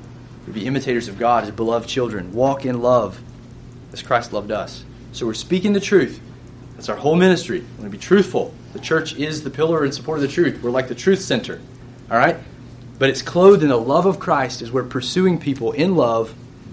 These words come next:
to dispel the lies and help them walk in the truth. So that's the goal. And as you do that, look what happens. It's point number C on your outline. Letter C. I do that all the time, all right?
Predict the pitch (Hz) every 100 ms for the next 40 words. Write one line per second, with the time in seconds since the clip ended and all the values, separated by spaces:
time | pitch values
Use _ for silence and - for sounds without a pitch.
0 | - - - - - - - - - -
1 | 123 117 - 175 175 196 185 131 120 120
2 | 120 - - - - - - - 117 117
3 | 117 120 139 117 117 117 107 104 143 110
4 | - 120 113 160 196 - 180 156 196 170
5 | 147 139 135 165 214 190 190 165 254 202
6 | 175 175 190 202 180 202 208 160 101 -
7 | - - - - - - - - 190 180
8 | 170 - 220 175 135 151 151 165 156 127
9 | 95 - - - - - - 123 120 -
10 | 87 - - - - - - - - -
11 | - - - - - - - - - -
12 | - - - - 120 107 95 92 101 80
13 | - - - 87 104